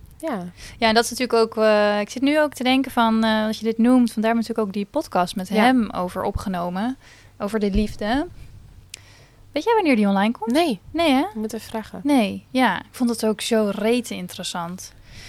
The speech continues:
Speaker 2: Maar het is ook zo logisch dat, er zit natuurlijk wel echt een kern van waarheid dat, ehm, dat je gewoon eerst je eigen, niet dat je eerst je zi-, eigen shit allemaal op moet lossen, maar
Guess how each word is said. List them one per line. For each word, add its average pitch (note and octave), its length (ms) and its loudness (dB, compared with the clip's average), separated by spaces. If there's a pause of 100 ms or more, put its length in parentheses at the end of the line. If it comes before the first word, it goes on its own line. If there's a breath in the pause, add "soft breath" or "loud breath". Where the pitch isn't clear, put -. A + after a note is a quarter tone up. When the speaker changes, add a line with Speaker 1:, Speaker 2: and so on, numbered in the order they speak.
(120)
Speaker 2:
Maar G#3 100 0
het G3+ 100 -4
is C4 120 2
ook B3+ 120 0
zo C4 300 4
logisch A#3+ 540 2
dat, G3+ 220 0
er - 600 -18
zit - 40 -16
natuurlijk A3+ 240 -8
wel - 80 -2 (100)
echt - 80 -16
een B3 140 -4
kern C4 260 0
van A3 160 -4
waarheid G#3+ 640 2
dat, F#3+ 380 -6 (460)
ehm, F#3+ 600 -4 (1200)
dat - 200 -14
je A3+ 60 -10
gewoon A3+ 200 -4
eerst - 460 -2 (320)
je A3+ 140 0
eigen, A#3 560 0
niet B3+ 160 0
dat - 160 -8
je - 60 -8
eerst B3 240 -4
je - 80 -14
zi-, A#3 200 -4
eigen A#3 300 -6
shit A#3 320 -2
allemaal C4 380 2
op B3+ 80 -2
moet C4 200 -4
lossen, G#3 320 -4
maar G#3+ 340 -4